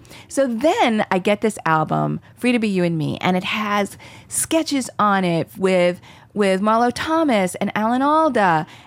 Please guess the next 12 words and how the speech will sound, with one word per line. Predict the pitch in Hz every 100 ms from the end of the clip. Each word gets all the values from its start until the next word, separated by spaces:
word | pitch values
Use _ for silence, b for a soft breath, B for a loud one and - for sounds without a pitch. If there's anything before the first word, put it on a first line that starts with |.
| -
and | 208 226
Mel | 285 294
Brooks, | 247 285 339 285 208 - - B -
and | 233
it's | 233
got | - 277
these | 240
great | 277 277 -
songs, | - 302 320 311 233 202 -
and | 233
they're | 240 240
funny | - - 302 320 294 262 233